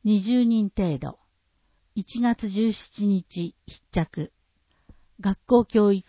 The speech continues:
課。電話、六三二二七二六。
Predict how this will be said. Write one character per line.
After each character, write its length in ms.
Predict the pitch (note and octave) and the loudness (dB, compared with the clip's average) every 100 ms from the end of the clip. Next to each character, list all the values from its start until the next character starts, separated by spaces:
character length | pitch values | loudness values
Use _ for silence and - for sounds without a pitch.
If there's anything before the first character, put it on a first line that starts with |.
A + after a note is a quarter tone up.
| - | -8
課。 220 | F3+ D#3+ - _ _ _ _ _ - | -6 -6 -10 _ _ _ _ _ 0
電 260 | G3+ G3+ | 4 4
話、 200 | F#3+ F3+ - _ | 4 0 -6 _
六 220 | G3 G3 | -2 -2
三 340 | - C4+ A#3+ E3 | 0 0 2 2
二 320 | D3+ B2+ D3 _ _ - | 0 -2 -8 _ _ 4
二 240 | A#3 B3 | 6 6
七 320 | A#3 G#3+ D#3 | 4 2 2
二 240 | D3+ G3 F#3+ | 2 2 2
六。 380 | F#3 - - | -2 -4 -10